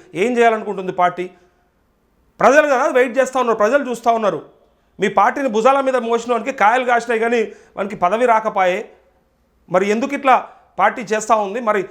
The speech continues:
బలమైన వర్గాలకు ఒక రకమైన న్యాయము, బలహీన వర్గాలకు ఒక రకమైన న్యాయమా పార్టీలా అని చెప్పి ఈ ఆలోచన స్ఫురించేలాగా ఉంది,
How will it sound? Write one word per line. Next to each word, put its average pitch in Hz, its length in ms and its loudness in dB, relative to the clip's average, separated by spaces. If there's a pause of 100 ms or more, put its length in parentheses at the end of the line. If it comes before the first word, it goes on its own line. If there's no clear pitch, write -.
(180)
బలమైన 247 420 2
వర్గాలకు 240 500 0
ఒక 196 120 -2
రకమైన 233 500 0
న్యాయము, 208 340 0
బలహీన 220 360 0
వర్గాలకు 214 420 0
ఒక 214 100 -4
రకమైన 214 360 -2
న్యాయమా 185 360 0
పార్టీలా 190 440 -2
అని 180 140 -4
చెప్పి 185 240 -4 (520)
ఈ 190 120 0
ఆలోచన 269 440 2 (420)
స్ఫురించేలాగా 254 720 0
ఉంది, 165 240 -8